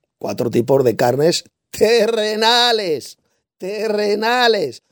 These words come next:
Porque, lógicamente, el ser humano, el cuerpo que tenemos de carne, <laughs> de carne y sangre, no es el mismo que tienen las lagartijas,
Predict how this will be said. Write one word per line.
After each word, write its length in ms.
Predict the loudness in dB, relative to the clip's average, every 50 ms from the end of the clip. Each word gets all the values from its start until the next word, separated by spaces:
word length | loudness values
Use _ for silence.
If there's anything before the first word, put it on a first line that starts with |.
| _ _ _
Porque, 240 | -12 -10 -6 -4 -4
lógicamente, 560 | -4 -4 -4 -4 -4 -2 -2 -2 0 2 2
el 120 | 2 2
ser 200 | 2 4 4 4
humano, 320 | 4 4 2 0 2 2 0
el 80 | 0
cuerpo 240 | 0 -2 -2 -2 0
que 100 | -2 0
tenemos 380 | 2 2 2 2 4 4 4 4
de 120 | 2 2
carne, 420 | 2 2 2 2 2 2 -2 -2 -4 -8 -16 -20 -18 -20 -20 -14 _ -2
<laughs> 260 | -2 -2 -2 0 0
de 80 | 0 0
carne 300 | 2 0 0 2 2 2
y 60 | 2
sangre, 340 | 2 2 2 2 2 2 2
no 80 | 2
es 100 | 2 2
el 120 | 2 2 2
mismo 260 | 0 0 0 0 0
que 160 | 0 0 0
tienen 320 | 0 2 2 2 2 2 0
las 120 | 0 0
lagartijas, 720 | -2 -4 -4 -4 -4 -2 0 0 0 -2 -4 -6 -6 -8